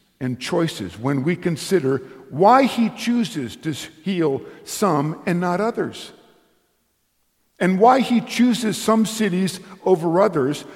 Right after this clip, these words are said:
to do mighty works that could have led to their repentance and faith. We have to allow God to be sovereign in salvation.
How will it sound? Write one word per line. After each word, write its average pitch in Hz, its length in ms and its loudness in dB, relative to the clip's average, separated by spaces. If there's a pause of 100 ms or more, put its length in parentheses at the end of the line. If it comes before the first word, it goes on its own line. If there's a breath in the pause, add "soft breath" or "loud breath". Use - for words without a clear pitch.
(120 loud breath)
to 196 80 0
do 180 220 2
mighty 202 360 4
works 143 500 0 (220 loud breath)
that - 220 2
could 247 180 4
have 226 160 0
led 147 320 0
to 190 100 2
their 175 160 2
repentance 175 600 -2
and 196 140 -6
faith. 220 460 -6 (800)
We 185 140 0
have 214 280 0
to 233 160 4
allow 190 280 4
God 170 340 -2
to 185 80 -2
be 185 140 -2
sovereign 190 880 0 (1500)
in 104 160 -8
salvation. 92 800 -14